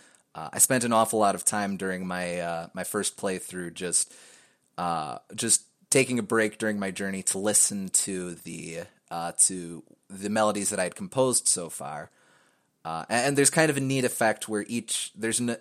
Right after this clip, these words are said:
there's not a clear end to each phrase, so there's constantly that feeling of, "Oh,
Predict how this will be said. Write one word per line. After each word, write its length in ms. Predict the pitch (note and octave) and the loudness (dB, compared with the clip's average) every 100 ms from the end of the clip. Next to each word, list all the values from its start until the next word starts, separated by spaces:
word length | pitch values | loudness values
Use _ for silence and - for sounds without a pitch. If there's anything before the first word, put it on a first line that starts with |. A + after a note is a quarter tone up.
| _ _ | _ _
there's 200 | A2 A2 | -2 2
not 200 | B2 A#2+ | 2 2
a 40 | |
clear 440 | - - A#2+ A2 G#2+ | 0 -2 0 0 0
end 220 | A2 G#2+ G2 - | -2 0 0 0
to 120 | G2 | -4
each 220 | F2 - | -6 -6
phrase, 560 | - A#2 G#2+ G2 F#2+ F#2 | -2 0 2 2 6 6
so 580 | - - - F#2 E2+ - _ _ _ _ _ | 8 6 4 2 -4 -10 _ _ _ _ _
there's 300 | G#2 A2 G#2+ | -4 0 2
constantly 460 | - C#3 B2+ B2+ A#2+ | 4 4 6 4 4
that 180 | G2+ F#2 | 0 0
feeling 300 | A2+ G#2 F#2+ | -2 -2 -4
of, 140 | F#2 - | -6 -4
"Oh, 440 | C#3+ C3 G2+ | 0 2 2